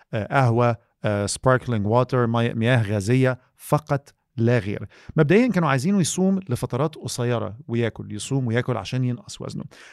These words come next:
لكن اللي حصل إن لمدة تلتمية اتنين وتمانين يوم، انتهوا في الحادي عشر من يوليو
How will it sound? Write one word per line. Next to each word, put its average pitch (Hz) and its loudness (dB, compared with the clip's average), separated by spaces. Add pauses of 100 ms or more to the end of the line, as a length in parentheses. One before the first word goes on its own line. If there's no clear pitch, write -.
لكن 147 2
اللي 143 2
حصل 208 -4
إن 117 -4
لمدة 139 -2
تلتمية 117 4
اتنين 131 2
وتمانين 104 2
يوم، 143 4 (400)
انتهوا 139 8
في - -6
الحادي 143 0
عشر 117 0
من 98 -4
يوليو 107 0